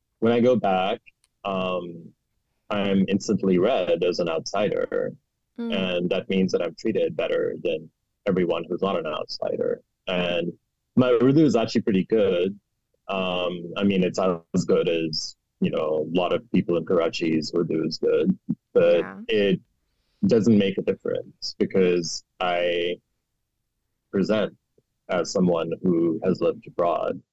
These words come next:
Speaker 1: And i-, in, especially right now in Pakistan, it's like there's the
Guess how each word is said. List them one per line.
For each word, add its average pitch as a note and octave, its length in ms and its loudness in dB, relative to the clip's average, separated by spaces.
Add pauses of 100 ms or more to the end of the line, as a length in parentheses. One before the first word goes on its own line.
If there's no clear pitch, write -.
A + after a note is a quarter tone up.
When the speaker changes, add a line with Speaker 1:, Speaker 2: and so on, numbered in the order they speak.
(120)
Speaker 1:
And F2+ 400 0
i-, G#2 180 -4 (140)
in, G2+ 520 4 (380)
especially B2+ 440 2
right A2 220 2
now G2+ 440 0
in F2+ 140 -2
Pakistan, E2+ 640 -6
it's - 240 -8
like E2 420 -2
there's E2 600 -2 (640)
the E2+ 500 2